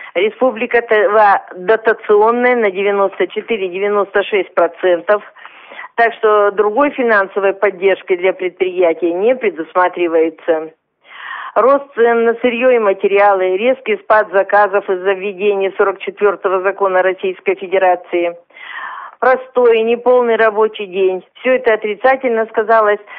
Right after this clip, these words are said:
на итогах работы предприятия. В пятнадцатом году объём производства снижен на два миллиона рублей и составил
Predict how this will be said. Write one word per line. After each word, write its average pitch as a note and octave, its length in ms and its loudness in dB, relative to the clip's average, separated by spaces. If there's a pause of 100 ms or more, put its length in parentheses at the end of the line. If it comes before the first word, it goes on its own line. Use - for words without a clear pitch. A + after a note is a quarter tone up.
(100)
на G3+ 380 0 (100)
итогах A3 560 0
работы G#3 460 0
предприятия. D#3 1040 -2 (580)
В - 40 -20
пятнадцатом A#3 760 0
году F3 460 0
объём A3 420 0
производства A3+ 840 0
снижен G#3+ 380 0
на G#3+ 120 2
два G3+ 240 0
миллиона F#3+ 560 0
рублей G3 420 -2
и G3 220 -4
составил G#3+ 480 0